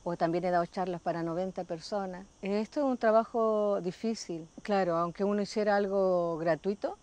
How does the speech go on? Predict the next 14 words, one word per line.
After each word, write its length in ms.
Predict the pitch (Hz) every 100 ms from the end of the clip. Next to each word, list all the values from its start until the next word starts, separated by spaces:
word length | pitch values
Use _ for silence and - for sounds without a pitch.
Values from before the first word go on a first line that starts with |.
| -
no, 580 | 196 190 190 180 175 180
no 160 | 190
llega 880 | 190 208 202 202 202 196 190 185 180 175
muchas 260 | 208 220
personas, 560 | - 190 - 302 262 165 - -
porque 300 | 190 175 185
no 160 | 185
se 160 | 180 185
dan 160 | 180 202
cuenta 300 | 208 214 208
la, 260 | 190 190 -
la 160 | 185 170
diferencia 800 | 175 - 170 185 214 - 202 247 _
entre 640 | 190 180 170 180 170 165